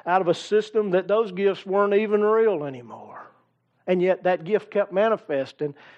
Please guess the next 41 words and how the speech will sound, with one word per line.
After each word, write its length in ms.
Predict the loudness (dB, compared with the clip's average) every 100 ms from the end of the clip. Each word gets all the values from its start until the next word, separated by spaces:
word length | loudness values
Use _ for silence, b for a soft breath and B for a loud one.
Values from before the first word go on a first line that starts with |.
| B
And 160 | 0 2
I 100 | 2
thought, 200 | 2 0
"Okay, 220 | 0 2
I'm 160 | 2 2
either 240 | 0 -2
nuts 600 | 0 2 2 0 -8 -20 B B B B
or 300 | 0 2 0
somebody 480 | -2 -2 2 2 2
has 320 | 2 0 -4 -10
sold 300 | 0 0 2
me 80 | 0
a 60 |
bill 220 | 2 0
of 60 | 0
goods." 380 | -6 -8 -12 -18 B -8
And 120 | -4
so 100 | 2
I've 160 | 2 4
been 120 | 0
beginning 300 | 2 0 0
to 80 | -6
study 680 | -10 -2 4 4 2 -4 -8 _
those 260 | -4 -4
gifts. 340 | -4 -4 -2 0
And 160 | 0
you 60 | 2
know 100 | 2
what? 100 | 2
Some 200 | 0 -2
of 60 | -2
those 160 | 2
books 260 | 0 0 -4
are 60 |
useless 640 | -4 -4 -4 -8 -12 -14 -18 B B
and 120 | -12
some 200 | -8 -2
of 140 | -2 -2
them 160 | -4
are 80 | -4
not. 440 | -6 -8 -10 -18